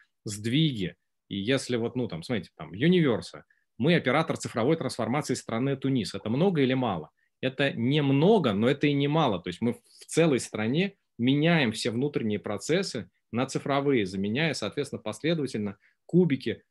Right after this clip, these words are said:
старые, консервативные, на новые, цифровые, продолжая вот это вот за-, решение задачи автоматизации новыми технологиями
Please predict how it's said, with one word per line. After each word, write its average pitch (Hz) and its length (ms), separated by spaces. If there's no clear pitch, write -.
старые, 156 580
консервативные, 123 880
на 110 160
новые, 131 400
цифровые, 127 640
продолжая 107 540
вот 117 160
это 117 140
вот 104 160
за-, 120 180
решение 127 340
задачи 120 360
автоматизации 117 720
новыми 113 340
технологиями 120 800